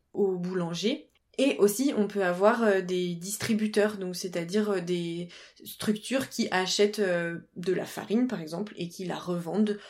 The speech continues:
à des consommateurs, euh, comme des Biocoop ou des choses comme ça. Et en fait, euh, après, il y a une grosse diversité de comment ces acteurs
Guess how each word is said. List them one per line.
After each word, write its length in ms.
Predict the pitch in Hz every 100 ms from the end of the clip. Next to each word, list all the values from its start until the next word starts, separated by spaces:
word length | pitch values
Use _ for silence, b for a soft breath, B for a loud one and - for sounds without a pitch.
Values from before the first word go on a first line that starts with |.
| B B B -
à 200 | 175 175
des 180 | 170 170
consommateurs, 880 | 185 175 180 160 165 175 196 208 196
euh, 400 | 170 160 160 160
comme 320 | - 175 175
des 140 | 160
Biocoop 560 | 151 151 147 180 208 -
ou 40 |
des 120 | 170
choses 180 | 170 -
comme 160 | - -
ça. 180 | - - _ -
Et 240 | 208 202
en 80 | 190
fait, 300 | 185 269 269
euh, 380 | 233 214 202 190
après, 280 | - 185 254
il 40 | 254
y 40 |
a 40 |
une 220 | 196 180 180
grosse 400 | 196 226 277 233
diversité 720 | 233 220 214 - 208 - 240
de 260 | 208 208 214 -
comment 320 | - 254 254
ces 300 | 262 220 190
acteurs 500 | 175 - 240 262 262